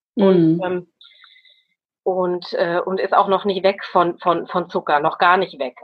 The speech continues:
Speaker 1: Aber
Speaker 2: Mhm.
Speaker 1: ich wollte einfach, ähm, das für die Kinder durchziehen. Und,
Speaker 2: Mhm.
Speaker 1: ähm, man muss aber, also ich muss sagen, nach einer Woche habe ich schon gemerkt, der Geschmack verändert sich wahnsinnig.
Speaker 2: Mhm. Mhm.
Speaker 1: Ähm,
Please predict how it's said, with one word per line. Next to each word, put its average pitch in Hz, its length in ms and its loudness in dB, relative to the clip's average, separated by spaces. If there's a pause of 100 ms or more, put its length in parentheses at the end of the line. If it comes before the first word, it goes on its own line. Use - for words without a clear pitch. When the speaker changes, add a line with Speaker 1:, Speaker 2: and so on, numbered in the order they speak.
Speaker 1:
Aber 165 460 4
Speaker 2:
Mhm. 151 160 -6
Speaker 1:
ich - 80 -18
wollte 185 300 4
einfach, 180 380 0 (120)
ähm, 165 460 -4
das - 300 -8 (220)
für 180 100 0
die 175 100 0
Kinder 220 300 2
durchziehen. 156 600 -10 (200)
Und, 156 200 -4
Speaker 2:
Mhm. 175 360 4
Speaker 1:
ähm, 156 340 -8 (2250)
man 185 220 -2
muss 247 220 -2
aber, 214 220 2
also 202 140 -2
ich 226 60 2
muss 226 160 2
sagen, 214 240 4
nach 208 140 0
einer 214 280 2
Woche 220 240 -2
habe 214 160 -2
ich 220 160 -8
schon 233 240 0
gemerkt, 226 540 0
der 208 100 2
Geschmack 196 400 -4
verändert 220 460 -2
sich 214 180 -10
wahnsinnig. 170 800 -4 (220)
Speaker 2:
Mhm. 202 140 -6
Mhm. 165 320 -4 (140)
Speaker 1:
Ähm, 196 460 0